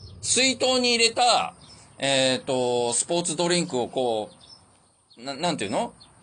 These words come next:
あの、部活とか、まあ、仲間内でこ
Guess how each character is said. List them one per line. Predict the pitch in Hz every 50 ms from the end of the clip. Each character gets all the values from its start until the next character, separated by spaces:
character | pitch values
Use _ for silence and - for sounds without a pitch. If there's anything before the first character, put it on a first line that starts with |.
| - - -
あ | - 113
の、 | 107 107 104 104 104 104 104 104 101
部 | 123 127
活 | - 139 131 - - -
と | - 139 123
か、 | 139 123 107 98 95 110
ま | 127 120
あ、 |
仲 | 110 117 123 120 139 135
間 | 131 131 131
内 | 127 123 - 131
で | 120 127 120
こ | 117 - 143